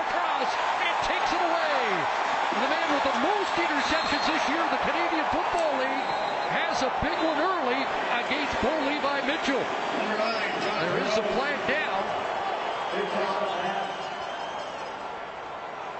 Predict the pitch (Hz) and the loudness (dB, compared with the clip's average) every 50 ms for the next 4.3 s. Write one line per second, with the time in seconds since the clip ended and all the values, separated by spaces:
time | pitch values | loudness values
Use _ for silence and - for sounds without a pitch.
0 | - - - - - - - - - - - - - - - - - - - - | -8 -8 -8 -8 -8 -8 -8 -8 -8 -8 -8 -8 -8 -8 -8 -8 -10 -8 -6 -4
1 | 185 196 226 240 - - 170 214 233 220 214 - - - 185 202 277 302 262 214 | -2 -2 -2 -2 -2 -2 -2 -2 -2 -2 -4 -4 -4 -2 -2 0 0 -2 -2 -4
2 | 202 185 190 175 - - - - - - - - - - - - 196 226 233 208 | -4 -4 -6 -6 -6 -8 -8 -8 -8 -8 -8 -8 -8 -8 -6 -4 -4 -4 -2 -2
3 | 240 277 302 269 202 254 254 254 254 247 226 233 202 233 240 226 - 214 254 - | -2 -2 -2 -2 -2 -2 0 0 0 2 0 0 0 0 0 0 -2 -2 -2 -2
4 | - 185 220 208 185 175 | -2 -2 -2 0 -2 -2